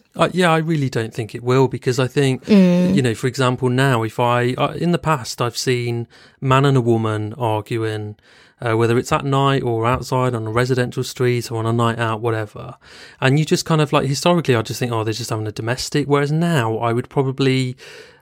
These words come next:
Speaker 1: uh, I'd probably be more inclined, if it felt safe to do so, to go over and just check everything's actually okay and that woman knows that man. I, I'd wanna, uh,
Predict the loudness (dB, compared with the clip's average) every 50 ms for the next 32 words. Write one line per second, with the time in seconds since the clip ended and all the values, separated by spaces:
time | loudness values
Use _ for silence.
0 | _ -4 0 2 2 2 2 2 0 -2 0 0 0 0 2 0 0 2 2 4
1 | 6 6 6 6 4 2 0 0 0 2 2 0 0 -2 -4 -6 -6 -4 -4 -4
2 | -2 -4 -2 0 0 0 0 -2 -6 -8 -4 -2 0 0 0 -2 -6 -8 -8 -8
3 | -8 -10 -12 -12 -6 -6 -2 2 4 4 6 6 6 4 4 2 -2 -4 -6 -6
4 | -6 -6 -8 -8 -6 -6 -8 -8 -6 -8 -6 -4 -4 -4 -4 -4 -4 -6 -8 -10
5 | -10 -6 -4 -2 -2 -2 -2 -4 -4 -2 -2 0 0 0 -2 -4 -6 -4 -2 0
6 | 2 2 2 2 0 0 -2 -4 -2 -2 -4 -2 2 2 2 2 2 0 0 0
7 | 2 2 2 2 0 -2 -4 -6 -6 -4 -4 -4 -2 -2 0 0 0 0 0 0
8 | 0 0 0 -2 -4 -4 -2 0 2 2 2 2 2 0 0 -2 _ -14 -20 -20
9 | -20 -20 _ _ _ -18 -16 -14 -14 -14